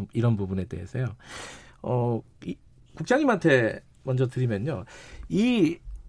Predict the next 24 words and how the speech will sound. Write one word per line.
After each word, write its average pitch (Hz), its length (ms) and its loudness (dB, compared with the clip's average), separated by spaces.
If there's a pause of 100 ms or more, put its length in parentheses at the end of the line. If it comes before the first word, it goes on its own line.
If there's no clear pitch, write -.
(480)
징병제라는 262 840 8
게 139 160 6
군대의 202 380 8
질을 202 260 2
굉장히 165 260 8
떨어뜨린다. 147 880 4 (360)
그, 113 80 2
그렇잖아요. 202 380 6
억지로 320 300 10
가는 170 220 6
거니까. 107 680 4 (320)
그 - 40 2
모병제를 208 520 8
해야지 226 400 6
이제 135 120 6
직업군인으로서의 131 1080 4
어떤 107 240 2
전문적인 131 560 4
능력 120 420 6 (240)
이런 131 140 4
것들을 127 500 4
향상시킬 208 500 2
수 - 140 -4
있고 196 400 2